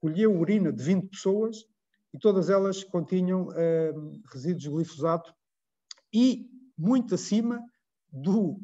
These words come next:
limite, permi-, isto na urina. Portanto, tinham níveis de glifosato muito acima do que é permitido para a água de consumo humano. Portanto, vejam bem, portanto, no corpo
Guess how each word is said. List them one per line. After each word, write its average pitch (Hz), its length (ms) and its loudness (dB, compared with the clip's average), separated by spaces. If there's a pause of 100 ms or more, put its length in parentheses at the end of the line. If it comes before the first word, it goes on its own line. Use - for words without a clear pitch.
limite, 180 760 -2 (920)
permi-, 165 560 0
isto 185 220 -2
na 220 80 4
urina. 151 440 2 (220)
Portanto, 143 220 -2
tinham 180 260 0
níveis 165 360 0
de 143 40 -6
glifosato 180 480 -2
muito 185 220 0
acima 196 280 -4
do 180 80 -2
que 190 120 -2
é 180 40 2
permitido 175 400 -2
para 165 160 -2
a 170 40 2
água 160 160 0
de - 80 -18
consumo 151 400 -6
humano. 123 240 -10 (360)
Portanto, 123 220 -20
vejam 131 240 -8
bem, 139 260 -8 (240)
portanto, 127 200 -12
no 143 100 -4
corpo 160 300 -6